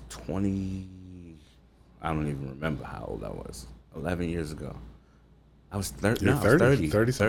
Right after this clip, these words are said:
Speaker 1: thirty,
Speaker 2: Yeah, thirty-one.
Speaker 1: thirty-one.
Speaker 2: Yeah.
Speaker 1: I was thirty-one years old. Like, I had my kid, my son was ten years old.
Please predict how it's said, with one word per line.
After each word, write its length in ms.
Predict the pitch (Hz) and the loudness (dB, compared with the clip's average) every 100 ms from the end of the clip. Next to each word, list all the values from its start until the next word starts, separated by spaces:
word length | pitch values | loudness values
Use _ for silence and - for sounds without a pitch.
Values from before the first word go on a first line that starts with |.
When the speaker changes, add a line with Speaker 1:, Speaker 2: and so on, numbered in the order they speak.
| 123 | 6
Speaker 1:
thirty, 40 | |
Speaker 2:
Yeah, 140 | 107 135 | 6 6
thirty-one. 580 | 104 117 110 135 104 | 6 8 8 8 6
Speaker 1:
thirty-one. 20 | - | 4
Speaker 2:
Yeah. 200 | 110 117 - - - | 4 4 0 -12 -6
Speaker 1:
I 60 | |
was 80 | 107 | -2
thirty-one 440 | - 123 123 123 120 | 2 2 2 2 2
years 160 | 113 | 2
old. 260 | 120 95 - | 2 0 0
Like, 240 | 80 78 - - _ _ _ _ 92 | 0 -2 -6 -20 _ _ _ _ -2
I 60 | |
had 140 | 92 92 | 0 2
my 120 | 87 | 0
kid, 360 | - 98 101 | 0 2 2
my 200 | - 82 | 0 -2
son 240 | 80 - 98 | 0 0 0
was 140 | 98 | 0
ten 240 | - 101 101 | -2 0 2
years 200 | 98 87 | 0 0
old. 340 | 85 90 | 0 -2